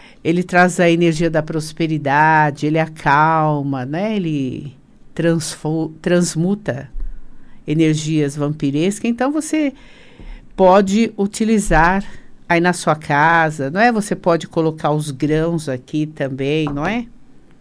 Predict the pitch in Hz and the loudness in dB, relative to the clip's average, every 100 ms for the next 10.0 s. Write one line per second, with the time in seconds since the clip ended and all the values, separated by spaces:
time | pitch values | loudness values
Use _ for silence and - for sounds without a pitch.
0 | _ 151 160 165 160 156 160 156 151 151 | _ 2 4 2 2 2 2 0 -2 -2
1 | 156 156 233 269 277 311 302 - 294 269 | -6 -2 -2 -2 -4 -4 -4 -4 -4 -2
2 | 233 208 - 180 185 214 202 196 220 - | -4 -6 -4 -4 -4 -4 -2 -2 -4 -10
3 | - 208 190 180 170 160 160 151 151 180 | -8 -4 -2 -2 -2 -2 -2 -2 -2 -2
4 | 214 - - - 180 175 170 160 151 160 | -6 -12 -20 -12 -4 -2 0 0 0 0
5 | 156 151 147 151 139 139 147 165 165 180 | -2 -2 0 -4 -4 -2 -2 -2 -4 -6
6 | 185 - - - - 151 175 175 - _ | -8 -20 -20 -20 -6 0 0 0 -6 _
7 | - 165 170 170 - 156 165 160 156 - | -2 0 2 0 -2 0 0 -2 -8 -8
8 | 233 233 214 208 180 151 156 151 156 147 | -6 -6 -6 -4 0 0 2 -2 -4 -6
9 | - 147 139 139 135 - 135 131 - - | -6 -4 -2 -4 -6 -10 -10 -10 -16 -20